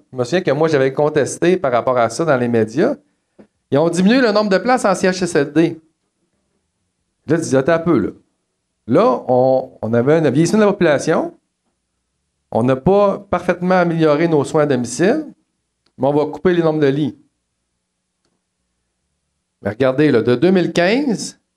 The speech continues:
on était à trente-six mille quatre cent quatre-vingts quelques lits d'hébergement.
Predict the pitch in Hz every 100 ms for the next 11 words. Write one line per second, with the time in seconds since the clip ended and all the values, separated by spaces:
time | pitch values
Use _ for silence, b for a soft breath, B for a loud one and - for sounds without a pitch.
0 | _ - 127 127 165 160 151 156 170 175
1 | 175 175 - 165 160 175 180 170 156 -
2 | _ _ 156 151 - 170 160 151 151 143
3 | 143 139 139 160 151 151 131 131 131 _
4 | _ 123 127 147 170 139 127 127 127 123
5 | 175